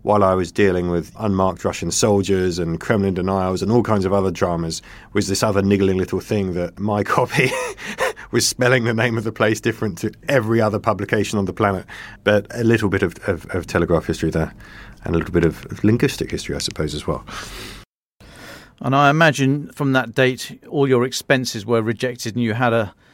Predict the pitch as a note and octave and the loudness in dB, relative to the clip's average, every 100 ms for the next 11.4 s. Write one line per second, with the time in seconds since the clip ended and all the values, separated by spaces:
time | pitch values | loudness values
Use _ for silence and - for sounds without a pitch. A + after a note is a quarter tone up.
0 | _ - B2 C3+ C#3 B2+ B2 A#2+ B2+ _ | _ -4 0 2 4 4 4 0 -2 _
1 | _ - D#3+ D3 C#3 B2 - G#2 - - | _ -6 0 0 0 -2 -2 -2 -2 -6
2 | B2 A#2 A2 - A#2 A#2 A2+ - A#2+ A2 | -2 -2 -2 0 -2 -2 -6 -2 -2 -2
3 | A#2 G#2+ - A2 - A2+ B2 G#2+ G#2+ - | -2 -4 -6 -10 -8 -8 -8 -10 -10 -14
4 | - - - _ - G3+ F3+ D#3+ A3+ G#3+ | -20 -20 -20 _ 2 6 6 6 2 2
5 | F#3+ F#3 D#3+ F3 D#3+ D3+ F3+ G#3+ G3+ E3 | 4 4 4 4 6 6 2 0 -2 -4
6 | F3+ F3 - A3 F3+ F#3 A3 - A3 A#3 | -4 -4 -4 -4 -2 0 -2 -2 -2 0
7 | G#3+ F#3+ C#3 A#2 C#3+ F#3+ - _ _ _ | 2 2 2 2 0 -2 -8 _ _ _
8 | _ _ - D#3+ D#3 D3+ G3 E3+ D#3 D3+ | _ _ -4 0 2 0 -2 2 2 2
9 | C#3+ - D#3 D3 C#3 B2 C3+ B2 F3 - | 0 -2 0 0 0 -4 0 2 0 -4
10 | - - _ - - - - - G3+ G#3 | -16 -18 _ -20 -20 -20 -16 0 4 4
11 | G3 C4 - - | 2 -2 -2 -6